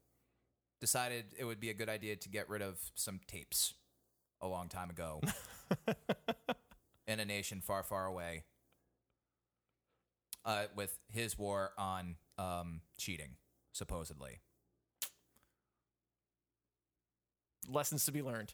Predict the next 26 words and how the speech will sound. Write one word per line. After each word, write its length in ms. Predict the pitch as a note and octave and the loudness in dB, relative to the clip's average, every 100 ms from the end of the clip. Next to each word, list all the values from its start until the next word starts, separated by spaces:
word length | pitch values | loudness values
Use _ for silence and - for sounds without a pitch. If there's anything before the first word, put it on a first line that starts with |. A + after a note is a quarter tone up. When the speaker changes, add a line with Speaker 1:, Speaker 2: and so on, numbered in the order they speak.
| - | -8
Speaker 1:
Lessons 340 | G#2 F#2+ - F#2 | -2 -2 -2 -6
to 100 | F#2+ | -4
be 120 | F#2+ | -2
learned. 340 | F#2 C#2+ D2+ - _ _ - _ _ _ _ _ _ _ - | -2 -4 -8 -14 _ _ -20 _ _ _ _ _ _ _ -4
So, 300 | - D3 F2+ - _ _ _ _ _ _ _ _ _ | 2 2 2 -6 _ _ _ _ _ _ _ _ _
that's 200 | C3+ D3 | 0 0
a 40 | - | 0
pretty 200 | D3+ C3+ | -2 0
good, 240 | B2 A#2 G#2+ - _ _ _ _ _ _ - | 0 0 -2 -14 _ _ _ _ _ _ 0
that, 200 | C3 - | 0 2
that's 200 | C3+ - | 0 2
a 20 | |
pretty 160 | D3+ B2 | 0 0
good 160 | A2+ | 0
story 300 | - A#2 G#2+ | 2 2 2
on 140 | F#2+ F#2 | 0 0
law 180 | F#2 | 0
enforcement. 540 | E2+ - C#2 - C#2 B1 _ _ _ - - - - | -2 -4 -4 -6 -10 -14 _ _ _ -6 -6 -4 -2
Um, 680 | G#2+ G#2 G#2 G#2 G2+ G2 F#2 | 0 2 2 2 0 -2 0
Speaker 2:
What 120 | D3+ | 2
do 60 | D3 | 2
you 60 | |
got 80 | - | -2
for 160 | A2 G#2 | -2 -4
us, 100 | - | -2
Mark? 280 | - - | -4 -6